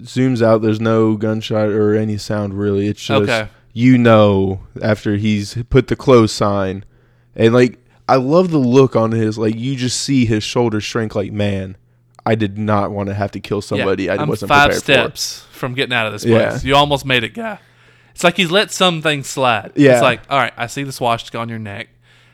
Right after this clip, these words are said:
Speaker 2: I see you're a piece of shit who's buying a stolen purse
Speaker 1: Yeah.
Speaker 2: full of goods."
Speaker 1: But I can live with all that.
Speaker 2: Yeah.
Speaker 1: But once you're offering me twelve-year-old, and was he offering her porn?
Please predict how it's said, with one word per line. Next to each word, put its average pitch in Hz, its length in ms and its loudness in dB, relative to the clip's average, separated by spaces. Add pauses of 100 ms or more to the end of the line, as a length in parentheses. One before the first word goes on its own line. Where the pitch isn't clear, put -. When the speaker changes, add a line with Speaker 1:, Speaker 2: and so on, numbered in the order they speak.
(140)
Speaker 2:
I 123 80 -10
see 147 220 -2
you're 127 180 -2
a 110 40 -4
piece 131 240 -4
of 120 40 -10
shit 120 360 -4
who's 120 180 -10
buying 123 800 -2 (760)
a 135 80 -10
stolen 135 460 0
purse 127 360 0
Speaker 1:
Yeah. 113 220 2
Speaker 2:
full 127 120 -2
of 110 120 -6
goods." 110 520 -6 (200)
Speaker 1:
But 127 140 0
I 123 80 6
can 131 160 0
live 127 180 4
with 113 140 0
all 107 160 0
that. 92 360 -2 (140)
Speaker 2:
Yeah. 127 220 -6 (160)
Speaker 1:
But 110 120 0
once 131 180 4
you're 143 120 6
offering 131 300 2
me 113 100 -2
twelve-year-old, 113 800 -2
and 131 260 0
was 143 160 4
he 214 120 2
offering 175 440 0
her 120 220 2
porn? 269 680 -8